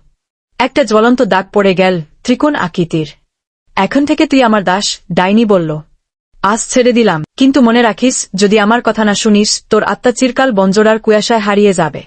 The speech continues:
হঠাৎ একটা তীব্র ওয়ার্ড উঠল। গাছের ডালপালা ভেঙে পড়ল।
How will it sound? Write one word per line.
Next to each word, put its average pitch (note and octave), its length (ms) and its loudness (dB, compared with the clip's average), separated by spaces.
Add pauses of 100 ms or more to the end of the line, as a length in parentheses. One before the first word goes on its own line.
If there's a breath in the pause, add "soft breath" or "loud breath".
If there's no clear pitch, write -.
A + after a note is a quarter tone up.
(460)
হঠাৎ A3 400 -2
একটা A#3 200 -2
তীব্র A#3 340 0
ওয়ার্ড A3 260 2
উঠল। E3 360 -4 (720)
গাছের G#3+ 320 0
ডালপালা A#3 420 0
ভেঙে A#3+ 280 2
পড়ল। D#3+ 360 -2